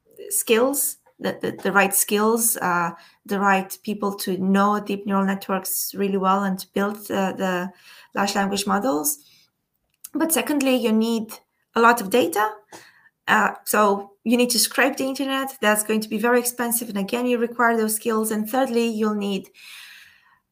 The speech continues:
uh, the infrastructure, the compute power. And I mean, a huge amount of compute power in order to build large language models or generative A I models. So I'm assuming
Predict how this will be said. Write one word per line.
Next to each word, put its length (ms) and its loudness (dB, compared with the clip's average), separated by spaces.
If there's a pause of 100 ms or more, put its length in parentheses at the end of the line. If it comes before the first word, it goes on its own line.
(140)
uh, 180 2
the 140 2
infrastructure, 760 -4 (120)
the 340 2
compute 540 -2
power. 680 2
And 180 -2
I 60 0
mean, 560 0 (400)
a 60 -2
huge 360 0
amount 320 2
of 100 -12
compute 440 -4
power 540 0 (220)
in 140 2
order 220 2
to 140 -8
build 380 0 (480)
large 240 0
language 340 -4
models 500 -4
or 340 -4 (380)
generative 480 -2
A 60 0
I 120 2
models. 540 -4 (560)
So 140 4
I'm 120 6
assuming 560 0